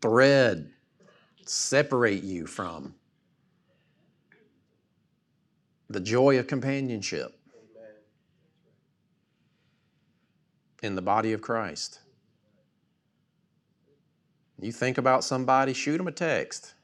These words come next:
Speaker 1: "Hey, man, you're awesome. I just want you to know this is what I was thinking about. This scripture, I thought about this scripture. I thought about you.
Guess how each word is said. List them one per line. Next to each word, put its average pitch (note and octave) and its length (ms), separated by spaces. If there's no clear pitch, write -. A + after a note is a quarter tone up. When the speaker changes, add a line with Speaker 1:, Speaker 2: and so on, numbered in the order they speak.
Speaker 1:
"Hey, A#2+ 120
man, F#2 280
you're A#2 180
awesome. - 360
I - 60
just G#2+ 120
want G#2+ 180
you A2 60
to G2+ 40
know F#2+ 120
this D#2+ 100
is - 40
what F2 60
I D#2+ 40
was E2 80
thinking D2 300
about. A#1+ 300
This G#2+ 140
scripture, C#3 460
I F2 120
thought A#2+ 160
about B2 220
this A#2 140
scripture. A#2+ 420
I G2+ 120
thought A#2 220
about A2+ 320
you. A#2 280